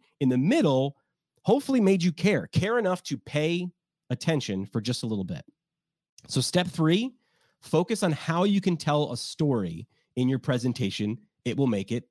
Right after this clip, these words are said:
memorable. All right, up next, step four. And this one is where a lot of people will fall off. A lot of people might accomplish the first three, but there's a severe drop off at step four, and that's create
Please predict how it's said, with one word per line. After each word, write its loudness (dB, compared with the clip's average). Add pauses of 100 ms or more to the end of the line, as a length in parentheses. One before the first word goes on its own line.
(240)
memorable. -2 (1160)
All 0
right, -2
up -2
next, -4 (100)
step -4
four. 0 (640)
And -10
this 0
one 2 (440)
is -2
where 4
a 2
lot 0
of -4
people 2
will 4
fall 0
off. -4 (720)
A -20
lot 0
of 0
people 0
might 4
accomplish 0
the -2
first 0
three, 2 (320)
but 0
there's 2
a 0
severe 0
drop 2
off -4 (160)
at 0
step -2
four, 0 (320)
and 0
that's -2
create 0